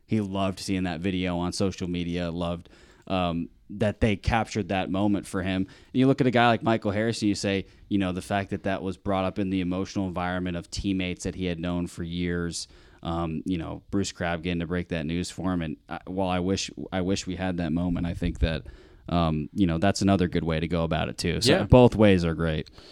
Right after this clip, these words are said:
Speaker 2: Um, let's, uh, one other All-Star that, that we, we should mention, and they'll, they'll announce triple A All-Stars next week. But South Atlantic League All-Star Drake Baldwin, we got a chance to see him for fourteen games. He hit one home run.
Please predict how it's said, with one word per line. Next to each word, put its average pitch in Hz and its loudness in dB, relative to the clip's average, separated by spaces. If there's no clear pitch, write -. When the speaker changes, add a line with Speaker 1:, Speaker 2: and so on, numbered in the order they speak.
Speaker 2:
Um, 143 0
let's, - 4
uh, 131 4
one 160 0
other 156 6
All-Star 135 6
that, 117 0
that 117 0
we, 117 -4
we 120 -6
should 110 -4
mention, 120 0
and 110 -4
they'll, 110 -2
they'll 107 -4
announce 110 -2
triple 113 0
A 110 2
All-Stars 107 -2
next 110 -4
week. 113 -4
But 113 0
South 127 2
Atlantic 117 0
League 117 0
All-Star 117 2
Drake 110 0
Baldwin, 127 4
we 113 -2
got 113 2
a 110 2
chance 117 -2
to 113 -2
see 117 -2
him 117 -4
for 113 -2
fourteen 135 -4
games. 127 -2
He 113 0
hit 107 -2
one 123 -2
home 123 0
run. 123 0